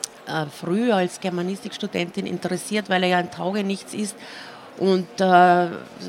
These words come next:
so leichtfüßig, äh, leichtlebig durchs Leben geht. Und die Figur hat mich, äh, hat mich fasziniert und deswegen habe ich dann auch einen Roman geschrieben, wo diese Taugenichts, äh,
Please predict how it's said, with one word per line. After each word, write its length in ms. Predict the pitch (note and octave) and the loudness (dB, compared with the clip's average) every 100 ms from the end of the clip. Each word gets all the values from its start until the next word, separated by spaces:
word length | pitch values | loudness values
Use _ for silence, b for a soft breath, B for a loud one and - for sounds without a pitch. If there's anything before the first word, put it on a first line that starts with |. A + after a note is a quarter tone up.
| - | -10
so 200 | - G3 | -2 4
leichtfüßig, 920 | F3 G3 - - G#3+ G#3 G#3+ F#3+ - | 6 6 4 -4 -2 -2 -2 -2 -2
äh, 380 | G3+ F3+ F3+ F3+ | 0 2 0 0
leichtlebig 760 | E3+ E3+ F#3 - F#3+ F3 F#3 | 0 0 0 0 -2 -2 -4
durchs 220 | - F3+ F#3 | -8 -6 0
Leben 320 | G3 G#3 G#3+ | 0 0 -2
geht. 260 | G3+ G3+ G3 B B B B | 0 0 -2 B B B B
Und 200 | - F3+ - - | 0 0 0 -6
die 100 | G3+ | -4
Figur 460 | F#3 F#3+ G#3+ A#3+ G#3+ | -4 -4 4 8 8
hat 180 | F3+ - | 6 2
mich, 260 | E3 - | -4 -4
äh, 40 | - | -6
hat 580 | D#3+ - - D#3+ E3 E3+ | -4 -4 -4 -6 -6 -8
mich 140 | E3 | -8
fasziniert 520 | D#3+ D#3 - F3 F3+ | -8 -8 -4 -2 0
und 100 | F3 | 0
deswegen 280 | E3 F#3 F3+ | -2 -2 0
habe 140 | F3 | 0
ich 80 | F3+ | -2
dann 240 | F#3+ F3 E3 | -2 -2 -2
auch 240 | D#3+ E3+ | -2 -4
einen 240 | - E3+ | -4 -2
Roman 540 | D#3+ F3+ E3 D#3+ F#3+ G3+ B B B B B | 2 2 4 4 2 -2 B B B B B
geschrieben, 600 | G#3 - G3 A3 A3+ G#3 | -2 2 2 2 2 0
wo 220 | F#3 G3+ | 2 2
diese 480 | G3 F#3+ G3 G3 F#3+ - - - | 2 -2 -2 2 2 0 -18 -12
Taugenichts, 720 | E3 E3+ F#3+ G3 F#3+ - - F#3+ | 2 4 4 2 0 -4 -10 -4
äh, 220 | F3+ | -4